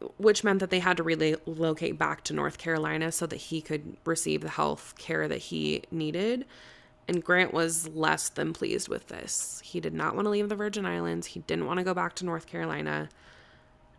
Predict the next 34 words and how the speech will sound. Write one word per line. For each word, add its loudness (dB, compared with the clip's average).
He -2
ended 4
up 2
falling 0
deeper 2
into 2
this -4
downward 2
spiral 0
of -4
drugs 0
and -6
alcohol -2
and -4
using 0
people -4
to -4
further -2
his -4
career. 0
And 2
I 6
mean, 4
this 2
guy 6
is, 2
like, 0
a 0
serial 2
offender -2
when 0
it -6
comes -6
to -4